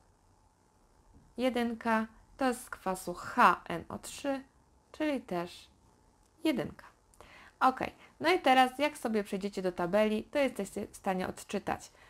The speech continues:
że węglan amonu oraz azotan pięć potasu są rozpuszczalnymi solami w wodzie. I podpunkt B.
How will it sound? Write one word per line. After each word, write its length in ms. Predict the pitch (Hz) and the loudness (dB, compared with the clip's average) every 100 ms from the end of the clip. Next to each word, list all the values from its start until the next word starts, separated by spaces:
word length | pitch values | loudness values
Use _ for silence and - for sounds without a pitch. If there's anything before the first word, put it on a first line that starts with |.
| _ | _
że 320 | 196 180 170 - - _ _ _ _ | -4 0 0 0 -8 _ _ _ _
węglan 580 | - 165 190 226 269 277 | -6 2 4 4 4 2
amonu 480 | 269 285 302 330 381 - _ _ - | 0 0 0 0 -2 -8 _ _ 0
oraz 280 | 214 214 220 - | 4 4 2 0
azotan 500 | 311 302 226 220 214 | 2 2 2 2 0
pięć 280 | 214 165 165 | -2 -6 -6
potasu 560 | - 180 151 - 185 190 _ - - _ | -10 -8 -8 -8 -8 -10 _ -20 -20 _
są 340 | - 285 311 | 2 4 6
rozpuszczalnymi 1040 | 202 - - 180 - 165 180 196 196 196 - _ | 2 0 -6 -8 -4 -2 -2 -2 -2 -4 -8 _
solami 580 | - - 311 170 160 196 | -8 2 6 6 4 -2
w 100 | 233 | 0
wodzie. 340 | 269 196 - - _ _ - - _ - | 2 2 0 -14 _ _ -20 -20 _ 0
I 100 | 392 | 0
podpunkt 560 | 370 240 - 214 202 165 | 2 -2 -2 -2 -2 -2
B. 140 | - | -4